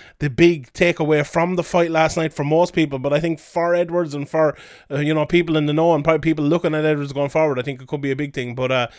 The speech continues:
yeah, it's, look, I, I, I would really, really like to see the Usman fight.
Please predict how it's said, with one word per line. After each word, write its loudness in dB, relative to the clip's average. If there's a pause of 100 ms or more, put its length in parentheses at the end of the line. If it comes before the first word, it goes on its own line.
(420)
yeah, 0
it's, -6
look, 0
I, 2
I, -6
I 0
would -6
really, 0
really 0
like 0
to -10
see -2
the 2
Usman 0
fight. 0